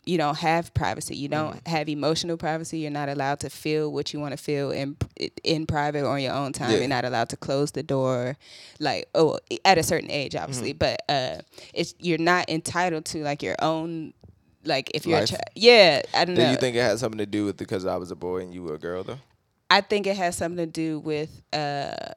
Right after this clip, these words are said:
Speaker 1: the, well, one, the only chi-, the, not family size, but, like, the only childness. Like, you,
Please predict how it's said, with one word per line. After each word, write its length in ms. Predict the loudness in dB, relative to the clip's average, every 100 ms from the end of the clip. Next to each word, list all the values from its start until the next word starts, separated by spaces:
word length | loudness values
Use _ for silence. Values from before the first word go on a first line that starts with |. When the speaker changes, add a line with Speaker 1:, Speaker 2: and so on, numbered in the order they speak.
| -18 _ _ _ _ _ _ _ _ _ _ _ _ _ _ _ _ _ _ _ _ _ _ _ _ -2
Speaker 1:
the, 560 | 0 0 -2 -2 -4 0
well, 180 | 4 6
one, 280 | 6 4 2
the 140 | 0 2
only 440 | 2 2 -2 -6 _
chi-, 260 | -2 -2 -4 -14 -20 -20 _ _ _ _ _ _
the, 160 | -4 -4 -6 _ -20 -14
not 300 | -2 0 0
family 280 | -2 -4 -4
size, 280 | -4 -4 -2
but, 160 | 0 0
like, 140 | -2
the 80 | 0
only 220 | 2 4 4
childness. 500 | 2 2 2 0 0
Like, 180 | 0
you, 160 | 0 -2